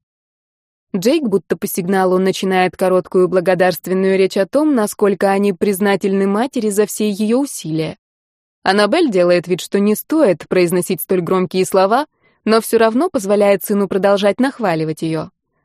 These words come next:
А Кейт наблюдает, как та становится румяной и довольной, словно располневшей на комплиментах опарыш. Когда Джейк заканчивает импровизированную оду, наступает многозначительное молчание.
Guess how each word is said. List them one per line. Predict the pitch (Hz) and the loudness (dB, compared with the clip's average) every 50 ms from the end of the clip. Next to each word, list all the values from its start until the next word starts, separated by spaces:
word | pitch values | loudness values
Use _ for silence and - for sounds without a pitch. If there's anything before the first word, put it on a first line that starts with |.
| _ _ _ 185 | _ _ _ 2
А | 185 190 - | 2 2 2
Кейт | - 240 285 320 320 - - - _ _ _ _ _ _ | 0 -2 -2 -2 -2 -6 -10 -20 _ _ _ _ _ _
наблюдает, | - 196 214 208 185 214 220 214 208 285 349 349 320 - - - - | -2 0 0 2 2 2 2 2 4 4 4 2 2 0 -4 -10 -6
как | - 220 190 - | -4 -2 -2 -2
та | - 220 190 | -2 -2 -2
становится | 180 - - 202 185 190 185 185 180 - - 196 185 | -2 -2 -2 -2 -2 0 0 -2 -2 0 0 0 2
румяной | 185 185 185 185 185 180 180 185 185 180 | 2 2 2 2 2 2 2 2 2 0
и | 180 | 2
довольной, | 170 185 180 180 190 226 269 294 269 254 226 214 220 - _ _ | 2 2 2 2 2 2 2 2 2 2 0 -2 -4 -8 _ _
словно | _ - - 233 214 208 196 208 202 | _ -4 0 2 2 2 2 0 0
располневшей | 202 - - - 208 202 208 208 202 202 - - 220 | -2 -2 -2 -2 -2 0 0 0 -2 -2 -2 -4 -2
на | 202 202 190 | -2 -2 -2
комплиментах | - 202 196 214 214 208 208 208 208 196 220 220 - | -2 -4 -2 -2 -2 0 0 -2 -2 -2 -4 -4 -4
опарыш. | 262 269 - 180 160 156 151 151 151 - - _ _ _ _ _ _ _ _ _ _ _ _ _ _ _ _ _ _ _ _ | -6 -4 -4 -4 -4 -4 -4 -6 -10 -12 -14 _ _ _ _ _ _ _ _ _ _ _ _ _ _ _ _ _ _ _ _
Когда | - 208 190 185 175 180 175 | 0 0 0 2 2 2 2
Джейк | 170 - 185 175 175 165 | 2 2 0 0 0 0
заканчивает | 165 180 180 - 185 175 170 170 - 185 175 180 165 185 | 0 -2 0 0 0 -2 -2 -2 -4 -4 -4 -2 -2 -2
импровизированную | 180 - - 180 175 180 160 180 180 180 165 180 180 180 180 185 185 - | -4 -2 -2 -2 -2 -2 -2 0 0 0 0 0 0 0 0 0 0 0
оду, | - 269 302 254 233 233 220 - _ _ _ | 0 0 0 0 0 -2 -2 -4 _ _ _
наступает | 214 220 220 - - 240 202 - 294 311 320 302 - 214 | 0 0 0 0 -2 -4 -2 0 0 0 0 0 -2 -2
многозначительное | 202 202 208 208 190 196 202 185 214 208 196 - 214 - 220 208 214 214 220 220 | 0 0 0 0 0 0 0 0 0 0 0 -2 -4 -2 0 0 2 2 2 2
молчание. | 226 247 269 269 - - - 180 165 160 156 160 160 160 - | 2 0 0 -2 -4 -8 -8 -6 -6 -6 -6 -8 -8 -10 -12